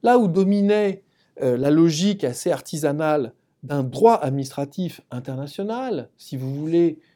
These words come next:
simple excroissance, euh, annexe de l'activité de l'organisation,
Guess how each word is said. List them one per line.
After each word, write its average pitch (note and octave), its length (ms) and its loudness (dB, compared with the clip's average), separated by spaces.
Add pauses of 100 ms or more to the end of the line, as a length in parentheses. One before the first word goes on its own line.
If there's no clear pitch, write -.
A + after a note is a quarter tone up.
(100)
simple E3 400 -4
excroissance, E3 880 -6
euh, A#2 180 -10 (200)
annexe G3 480 -4
de C3 80 -2
l'activité C#3+ 680 -4
de D3 80 -2
l'organisation, A2 880 -6